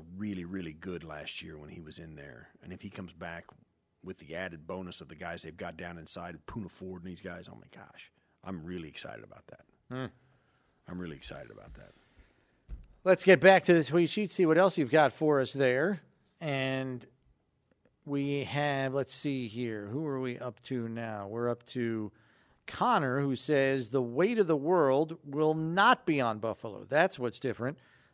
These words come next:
Speaker 2: Last season, heading into training camp, Buffalo was determined to be the Super Bowl favorite. This year, they are sliding under the radar in the national media and the N F L. I think this will allow the Bills to start off the season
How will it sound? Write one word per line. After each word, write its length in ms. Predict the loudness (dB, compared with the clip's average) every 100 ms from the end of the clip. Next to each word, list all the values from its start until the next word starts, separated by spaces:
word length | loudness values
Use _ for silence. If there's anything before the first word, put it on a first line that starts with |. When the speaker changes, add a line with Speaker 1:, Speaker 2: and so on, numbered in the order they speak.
| -2
Speaker 2:
Last 320 | 4 4 4
season, 300 | 0 0 0
heading 220 | 0 -2 -2
into 180 | -4
training 360 | -4 -2 -2 -4
camp, 320 | -6 -6 -4
Buffalo 380 | -2 -2 0 0
was 180 | -2 -4 _ _ _ _
determined 480 | -10 -4 -2 -2 -4
to 60 |
be 120 | -4 -4
the 80 | -4
Super 280 | -4 -4 -2
Bowl 200 | -2 -2
favorite. 480 | -2 -2 -2 -4
This 240 | -4 -6 -4
year, 160 | -6
they 180 | -2 -2
are 120 | -2
sliding 440 | -4 -4 -2 -2 -4
under 140 | -6
the 120 | -6
radar 420 | -4 -4 -2 -4 -4
in 80 |
the 60 | -6
national 380 | -4 -6 -6 -8
media 400 | -6 -6 -6 -8
and 200 | -6 -6
the 120 | -2 -2
N 80 |
F 180 | -4 -4
L. 300 | 0 0 0 _ -20 -20 _
I 80 | -2
think 160 | 0 0
this 160 | -2
will 180 | 2 4
allow 220 | 6 6 4
the 100 | 2
Bills 320 | 0 0 -4
to 100 | -8
start 420 | -8 0 2 4
off 280 | 2 2 -2
the 80 | -10
season 580 | -8 -6 -4 -4 -6